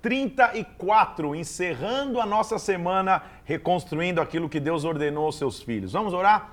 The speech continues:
Vamos pedir que o Espírito Santo venha sobre nós? Pai, nós pedimos que a tua presença venha sobre as nossas vidas, que o Senhor se derrame agora de forma sobrenatural, meu Deus. Pai, abre o nosso entendimento para que nós escutemos a tua voz. O Senhor fale conosco, Senhor.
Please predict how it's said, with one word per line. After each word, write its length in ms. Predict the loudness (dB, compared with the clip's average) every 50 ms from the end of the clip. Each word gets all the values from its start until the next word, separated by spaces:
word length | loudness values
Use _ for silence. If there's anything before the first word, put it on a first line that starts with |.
| -14 -12
Vamos 100 | -10 -8
pedir 140 | -8 -8
que 40 | -8
o 20 | -8
Espírito 280 | -8 -6 -6 -6 -6
Santo 300 | -6 -8 -8 -6 -6 -6
venha 140 | -6 -6 -6
sobre 200 | -6 -4 -4 0
nós? 320 | 2 2 2 2 0 -4 -12 -20 -20 -20 -20 -6 -2
Pai, 160 | 0 0 0
nós 140 | 0 -2 -2
pedimos 340 | -2 -2 0 -2 -2 -2 0
que 60 | 0
a 40 | 0
tua 120 | 0 0
presença 520 | 0 0 0 0 0 -2 -2 -2 -2 -2
venha 200 | -2 -2 -2 -2
sobre 200 | -2 -2 0 0
as 80 | 0 0
nossas 380 | 0 -2 -2 -2 -2 -4 -2 -2
vidas, 340 | -2 -2 0 -2 -4 -6 -8 -18 -20 -20 -20 -14 -8 -8
que 60 | -6
o 40 | -2
Senhor 180 | 0 0 0
se 120 | 0 0 2
derrame 360 | 2 2 2 2 0 -2 -2
agora 240 | 0 2 2 2 0
de 80 | 0
forma 220 | -2 -2 -2 -2 -2
sobrenatural, 960 | -6 -8 -6 -2 -2 -2 0 -2 -2 0 0 -2 -2 -2 0 4 4 4 4
meu 160 | 4 0 -4
Deus. 300 | -2 0 0 0 -2 -2 -8 -16 -20 -10 -2 2
Pai, 280 | 4 6 6 4 4
abre 260 | 4 2 2 2 0
o 40 | 0
nosso 200 | 0 0 0 -2
entendimento 540 | -4 -4 -4 -4 -4 -4 -4 -4 -6 -6 -4
para 160 | -4 -4 -4
que 80 | -2 -4
nós 140 | -4 -4 -4
escutemos 420 | -8 -8 -6 -4 -4 -4 -4 -4
a 60 | -4
tua 160 | -2 -2 -2
voz. 260 | 0 0 -2 -2 -2 -4
O 40 |
Senhor 140 | -4 -6 -6 -2 2
fale 220 | 2 2 2 0
conosco, 420 | -4 -6 -6 -6 -8 -10 -12 -16 -14
Senhor. 320 | -12 -10 -8 -8 -8